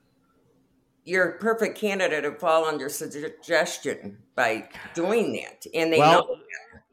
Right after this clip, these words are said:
Speaker 2: the woman, Sarah, that I watched interviewed yesterday, she said the first two days she was not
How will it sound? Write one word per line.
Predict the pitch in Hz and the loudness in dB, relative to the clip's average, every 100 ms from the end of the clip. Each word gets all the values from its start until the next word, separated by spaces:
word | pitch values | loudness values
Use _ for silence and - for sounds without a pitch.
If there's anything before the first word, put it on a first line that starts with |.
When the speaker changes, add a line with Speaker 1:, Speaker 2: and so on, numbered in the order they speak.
| 190 | -4
Speaker 2:
the | 147 147 | 0 4
woman, | 151 175 180 | 6 6 4
Sarah, | - 180 185 165 143 | 4 6 8 8 6
that | 135 131 - - 151 - | 4 0 -8 -18 -16 -8
I | 127 127 | 0 0
watched | 123 139 139 156 | 2 2 4 2
interviewed | 156 135 131 131 120 | -2 0 2 2 4
yesterday, | 120 117 127 120 120 117 | 2 0 -2 2 2 2
she | 104 - 151 147 | -2 0 2 2
said | 139 151 147 135 | 2 4 4 4
the | 127 | 0
first | 113 156 165 151 | 0 2 2 2
two | 170 160 | 0 2
days | 135 156 147 139 127 | 4 6 6 6 2
she | - 156 151 | -2 0 0
was | 131 127 113 - - _ _ - _ _ _ | 2 0 -2 -8 -18 _ _ -20 _ _ _
not | 139 139 151 151 | -4 2 4 2